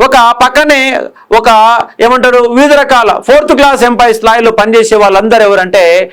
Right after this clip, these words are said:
అవుట్‌సోర్సింగ్ విద్య, అవుట్‌సోర్సింగ్ ఉద్యోగులే. మరి పని ఏమైనా తక్కువ చేస్తారా? మరి జీతం తక్కువ ఇస్తే తక్కువైనా చేస్తున్నారా? ఎనభై వేల రూపాయలు, లక్ష రూపాయలు తీసుకునే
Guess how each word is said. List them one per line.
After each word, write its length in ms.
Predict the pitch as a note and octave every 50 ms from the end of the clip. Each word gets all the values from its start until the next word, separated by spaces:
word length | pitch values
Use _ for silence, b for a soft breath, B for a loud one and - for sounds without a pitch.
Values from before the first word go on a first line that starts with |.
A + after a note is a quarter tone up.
| B B B B -
అవుట్‌సోర్సింగ్ 540 | D3+ F3+ F3 F3 F#3+ F#3+ F3 D#3+ F#3 E3+ D3+
విద్య, 180 | D3 C3 C3+ C3 B2+ - B B B B D3
అవుట్‌సోర్సింగ్ 500 | F3 G3+ G3 - A3 G3+ G#3+ G3+ F3+ E3 D3+
ఉద్యోగులే. 400 | C#3 E3 E3 D3+ C#3 C3+ C3 A#2+ _ _ _ _ _ _ _ _ _ _ _ _ _ _ _ _ _ _ _ _ _ _ _ _ _ _ _ _ _ _ _ _ _ _ _ D#3
మరి 120 | E3+ F3+ F3+
పని 140 | E3+ F#3 G3+ A3+
ఏమైనా 160 | A3+ A3+ A3 A3+
తక్కువ 180 | G3+ G3+ G#3 A3 A3+
చేస్తారా? 320 | A3+ A3 - A#3 A#3 A3+ A#3 A3 G#3+ G#3+ B B B B
మరి 100 | E3 D3 C#3+
జీతం 200 | A3 A#3+ B3 B3 A#3
తక్కువ 240 | A#3 A#3 - B3 B3
ఇస్తే 100 | - A#3+ A#3+
తక్కువైనా 320 | A#3 A#3 A#3 B3 B3+ B3+ B3 B3
చేస్తున్నారా? 420 | B3 B3+ B3+ B3+ B3+ B3 B3+ B3 B3 A#3 B B B B B B B E3 F3+ A3
ఎనభై 280 | B3 C#4 D4+ D#4 D#4+ D#4+ D#4+ D4+
వేల 200 | D4+ D4 D4 C#4+ C#4 C4+
రూపాయలు, 360 | C4 C4 C4 B3+ B3 C4+ C#4 C4 B3+
లక్ష 160 | B3+ A#3 - D4+ D#4
రూపాయలు 320 | D#4 D4+ C#4+ D4+ D4 C#4+ C#4 C#4
తీసుకునే 300 | C4+ - - C#4 C4+